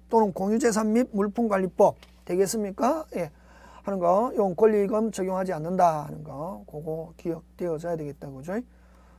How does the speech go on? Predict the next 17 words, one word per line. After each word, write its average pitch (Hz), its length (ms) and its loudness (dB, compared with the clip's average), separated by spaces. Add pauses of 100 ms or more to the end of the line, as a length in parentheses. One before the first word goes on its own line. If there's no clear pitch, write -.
(120)
어, 147 380 -8
그러나 240 300 6
전통시장에서는, 254 1300 2
어, 175 180 2
권리금 185 420 2
있다 185 220 0
하는 139 260 -10
거 175 480 -6
꼭 170 220 -12
기억합니다. 175 720 -8 (540)
그런 185 260 -2
것들 202 380 0
여러분 175 380 -4
그 170 320 2 (140)
적용되지 196 520 -2
않는 165 280 -6
거, 156 140 -4